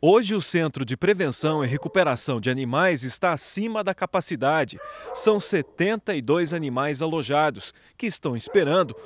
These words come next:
por uma oportunidade de um novo lar. E para incentivar a adoção, foi criada uma página na internet dentro do site da Prefeitura,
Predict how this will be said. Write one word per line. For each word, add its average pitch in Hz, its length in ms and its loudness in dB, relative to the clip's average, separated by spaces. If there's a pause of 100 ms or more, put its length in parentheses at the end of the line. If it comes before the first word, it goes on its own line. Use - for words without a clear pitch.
(120)
por 180 100 4
uma 165 240 0
oportunidade 156 1120 0
de 139 100 -8
um 196 100 0
novo 127 260 -4
lar. 139 260 2 (520)
E 214 40 -8
para 240 240 2
incentivar 151 580 2
a 131 60 4
adoção, 170 500 0
foi 190 180 -2
criada 160 680 0
uma 123 180 0
página 131 560 -2
na 127 120 -4
internet 156 640 -2
dentro 175 500 -4
do 165 140 -6
site 180 360 0
da 175 140 -2
Prefeitura, 175 720 -2